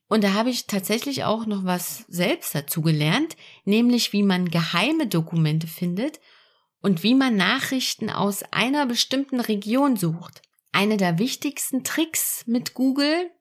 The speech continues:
die ich auch regelmäßig anwende, vor allem wenn ich dubiose Websites nach Bullshit durchforste, das ist die gezielte Suche nach Schlagwörtern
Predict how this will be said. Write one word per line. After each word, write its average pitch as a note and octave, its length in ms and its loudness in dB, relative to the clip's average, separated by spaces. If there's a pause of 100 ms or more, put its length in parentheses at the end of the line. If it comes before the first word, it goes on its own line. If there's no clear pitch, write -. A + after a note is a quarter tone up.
die F#3 60 -2
ich F3+ 180 -4
auch E3 160 -6
regelmäßig A3+ 680 2
anwende, C#4 680 0
vor - 140 -2
allem G3 200 2
wenn F#3+ 160 4
ich - 440 -4
dubiose F#3+ 680 -2
Websites G3 1000 -2
nach E3+ 220 -8 (100)
Bullshit B3+ 580 0
durchforste, B3+ 840 -6 (1080)
das C#4 140 4
ist D4+ 180 0
die C4+ 80 2
gezielte C4+ 440 2
Suche B3 260 0
nach F#3 200 0
Schlagwörtern G#3+ 1300 0